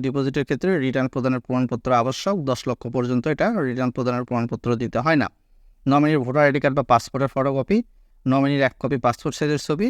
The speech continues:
এবং অর্থের উৎস প্রমাণ সংক্রান্ত ডকুমেন্ট যদি আপনি পাঁচ লক্ষ বা দুই লক্ষ টাকার বেশি ডিপোজিট করেন বা এফডিআর করেন। এটা bank to bank vary করে। পরবর্তীতে কোন ব্যাংকের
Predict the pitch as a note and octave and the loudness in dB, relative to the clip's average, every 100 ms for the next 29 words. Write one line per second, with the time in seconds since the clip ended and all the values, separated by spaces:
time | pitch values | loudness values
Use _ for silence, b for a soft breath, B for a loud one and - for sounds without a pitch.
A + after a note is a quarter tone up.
0 | - _ _ _ _ D#3 F3 E3 D3 - | -4 _ _ _ _ -2 0 2 0 0
1 | E3 D3+ D3+ D3+ C#3+ C#3 D3 C#3 C#3 C3 | -2 -2 -2 0 -2 0 -2 0 0 0
2 | B2 D3 G#3 F3 C#3 C3+ C3+ B2 B2+ - | -2 -2 -2 0 0 0 0 0 0 -2
3 | C3 A#2+ B2+ B2+ B2 A#2+ A2+ A#2 A#2+ A2+ | -6 -6 -4 -2 0 -2 -2 -4 -2 -2
4 | G3 - A#2 - - C#3+ D#3+ C3 B2 - | -4 0 -2 -2 -2 -2 0 -2 -2 -2
5 | G#2+ A2 A#2+ B2 B2 A2+ - D#2+ - _ | 0 0 0 -2 -2 -4 -6 -14 -16 _
6 | _ - D3+ F3+ D3+ D#3 E3+ C#3+ C#3 C#3+ | _ -4 0 2 2 2 0 0 0 0
7 | B2 C3 C3+ D#3+ A#3+ D3 C#3 C#3+ D3 C#3+ | 0 -2 0 -2 -2 -2 -2 -2 -2 -2
8 | D3 C#3+ D3 C#3 | 0 0 0 -2